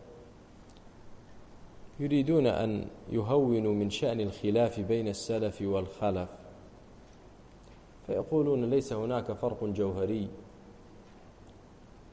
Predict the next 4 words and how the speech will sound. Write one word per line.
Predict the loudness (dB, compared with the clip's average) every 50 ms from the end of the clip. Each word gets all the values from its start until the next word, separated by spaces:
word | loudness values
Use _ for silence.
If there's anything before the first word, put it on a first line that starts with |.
| -20 -20 -16 -10 -8
فكلاهما | -8 -6 -2 0 0 0 0 0 0 0 0 0 0
شيء | 0 0 0 0 2 2 0 0 0
واحد". | 0 -2 -4 -10 -16 -18 -18 -20 -20 -20 -20 -20 -20 -20 -20 -20 -20 -20 -20 -20 -20 -20 -20 -20 -20 -20 -20 -20 -20 -20 -20 -20 -20 -20 -20 -20 -20 -20 -20 -20 -20 -20 -20 -20 -20 -20 -20 -20 -20 -20 -20 -20 -20 -20 -20 -20 -20 -20 -20 -20 -20 -20 -20 -20 -20 -20 -20 -20 -20 -20 -20 -20 -20 -20 -20 -20 -20 -20 -20 -20 -20 -20 -20 -20 -20 -20 -20 -20 -20 -20 -20 -20 -20 -20 -20 -20 -20 -16 -4 2 4
بەڵام | 6 6 6 6